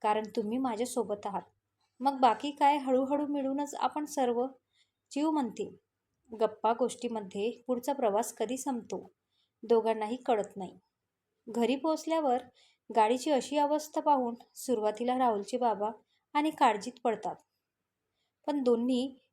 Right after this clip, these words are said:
मुले सुखरूप आहेत हे पाहून त्यांची चिंता दूर होते. थोडा वेळ केलेली मच्छ-, मज्जामस्ती सांगण्यात जातो.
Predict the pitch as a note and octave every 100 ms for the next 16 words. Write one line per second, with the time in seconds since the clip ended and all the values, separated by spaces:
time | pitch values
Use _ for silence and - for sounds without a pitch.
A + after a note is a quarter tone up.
0 | _ B3+ C4 C4+ C#4 - C4 D4+ D#4 A#3+
1 | F3+ - _ _ - C4 D4 A#3 B3+ B3+
2 | A#3+ C4+ C4+ A3 F#3+ A3+ C4+ C4+ A3+ -
3 | - _ _ _ _ _ _ _ _ _
4 | - A3 G#3+ A3+ A3+ A#3 A#3 G#3+ A#3 A3+
5 | A3 - A#3 A3+ G#3 A#3 A3+ G#3+ - G#3+
6 | G#3+ _ _ _ - - A3 G#3+ A3 G#3+
7 | G3 -